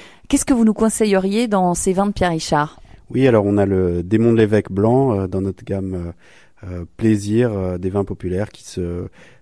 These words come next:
Speaker 2: un vin blanc sec, euh, qui se mariera très bien justement avec, euh, avec les huîtres.
Speaker 1: Et puis si on est, euh, plutôt viande, vous avez un rouge à nous conseiller ?
Speaker 2: Oui, alors là, il faut partir sur notre gamme, euh, vin à succès, qui est notre,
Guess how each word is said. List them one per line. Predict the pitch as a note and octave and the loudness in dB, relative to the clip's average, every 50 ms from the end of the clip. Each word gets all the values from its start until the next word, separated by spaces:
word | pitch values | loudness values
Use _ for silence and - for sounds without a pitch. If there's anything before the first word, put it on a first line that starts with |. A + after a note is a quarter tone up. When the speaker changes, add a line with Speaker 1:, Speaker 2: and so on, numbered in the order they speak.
| _ - - F2+ F#2 - _ - - - | _ -18 -16 -16 -16 -16 _ -14 -8 -6
Speaker 2:
un | G2+ | -4
vin | G2 F2 G2 G2 | -2 0 0 0
blanc | G2 F#2+ G2 F#2+ | 2 2 0 0
sec, | - - - A2 G#2+ A2 A2 - - G2 | 0 -2 0 2 2 2 2 0 -4 -6
euh, | F#2 F2+ | -6 -6
qui | - - - F#2 | -8 -12 -18 -18
se | - - - F2+ | -18 -14 -14 -12
mariera | E2+ F2+ F2 F2 F2+ F2+ G2 G2 | -12 -10 -10 -10 -10 -10 -10 -10
très | - - - | -10 -10 -8
bien | F2+ F2+ G2 G#2 G#2 G2 | -6 -4 -2 -2 -2 -4
justement | G2 F2 - - - F2+ G2 G2 | -6 -10 -12 -10 -8 -6 -4 -4
avec, | F#2 F2+ - - - | -6 -6 -8 -10 -10
euh, | F2 E2+ E2 - - - - - | -10 -10 -10 -14 -18 -20 -20 -12
avec | - - G2+ - - | -6 -6 -6 -4 -4
les | G2 F#2 | -6 -6
huîtres. | F#2 F#2+ G#2+ A#2+ - - - _ - _ _ _ _ _ _ _ - - - | -4 -6 -6 -8 -8 -14 -20 _ -20 _ _ _ _ _ _ _ -18 -10 -6
Speaker 1:
Et | G3+ F#3+ | -6 -4
puis | F3+ - G#3+ G#3 | -2 0 0 0
si | - - G3+ | -2 -2 -4
on | G#3 G3+ | -2 0
est, | G3+ G3+ G3+ | 0 2 4
euh, | F#3+ F3 F3 | 2 2 2
plutôt | - - G3+ G#3+ - - A3 G#3 | 0 -2 -2 -2 0 0 0 0
viande, | F#3 F#3+ A3 A3 A3+ B3+ C#4 C#4 | 0 0 0 0 2 2 0 0
vous | B3+ G#3+ G3 F#3 | 0 0 0 2
avez | G3 F#3 F3+ G3 G#3 G#3 G3+ | 2 2 2 0 0 0 -2
un | F3+ A#2+ F#3+ G3 | -2 0 0 0
rouge | F#3+ F#3 G3+ A#3+ C#4 D#4+ C4 A3+ | 0 2 2 0 0 0 -2 -2
à | G3 | -2
nous | G3 G3 | -2 -2
conseiller ? | - G3 G3 - - G#3 G#3+ A#3 D4 - _ - _ _ _ _ _ _ - | -2 -4 -4 -2 -2 -2 0 0 -2 -4 _ -20 _ _ _ _ _ _ -2
Speaker 2:
Oui, | B2 C3+ D3+ D3+ | 2 4 6 6
alors | C3+ A#2+ A2 A2 | 6 6 4 4
là, | B2+ | 4
il | B2+ B2 | 2 2
faut | - A#2+ | 0 -2
partir | A#2+ G#2+ - - B2 - | -2 -2 -4 -4 -8 -8
sur | - - G#2+ | -4 -2 -2
notre | G#2 G2 F#2+ | -2 -2 0
gamme, | G#2+ G#2+ G#2 G2+ | 0 0 0 0
euh, | F#2+ F#2 F#2 | 0 0 0
vin | F#2 F#2 G2 G2 | -2 0 0 0
à | G2 | 0
succès, | - - - - - - B2+ | -2 -4 -10 -10 -4 -4 -4
qui | - - - G2+ G2 | -4 -4 -6 -4 -4
est | G2+ G2+ | -2 -2
notre, | G2 F#2+ F#2 - F#2 | -2 -4 -4 -4 -6